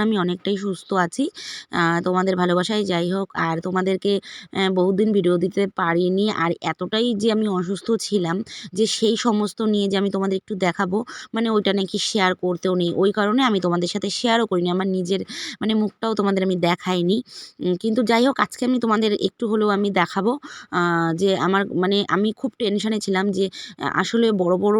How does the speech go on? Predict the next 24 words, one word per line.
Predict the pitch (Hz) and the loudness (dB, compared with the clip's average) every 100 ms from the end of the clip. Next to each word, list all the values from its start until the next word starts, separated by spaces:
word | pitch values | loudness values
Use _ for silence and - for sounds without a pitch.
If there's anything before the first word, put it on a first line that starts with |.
| 214 | 2
টাইপের, | 208 214 220 - 165 | 0 0 -2 0 0
উম, | 185 185 180 170 | 2 2 0 0
আমার | 202 190 | 0 0
জলচোষার, | 185 180 214 240 208 | 0 0 -2 -4 0
জলচোষা | 190 185 196 220 | 0 0 -2 0
নিয়ে | 214 202 | 0 0
উঠেছিল, | 208 208 208 226 - | -2 0 0 0 0
এক | 190 | -2
একজনের | 180 220 214 175 | 0 0 0 0
এক | 214 | -2
এক | 220 214 | -2 -2
রকম | 196 175 | -2 0
হয়। | 190 - - - 190 | -2 -4 -12 -12 -2
এবার | 202 190 | 2 4
আমি | 208 185 | 4 2
ভেবেছিলাম | 190 180 226 226 185 | 2 0 2 2 2
দাগ | 175 _ | 0 _
ঠাগ | 202 202 | -2 0
হয়তো | 202 226 190 | 0 -2 -2
থাকতে | 180 - 180 | -4 -4 -2
পারে, | 175 226 - - 277 269 | 0 0 -6 -12 -6 0
কিন্তু | 269 269 240 | 2 4 4
না, | 202 214 | 4 2
সত্যি | 233 - | -2 -2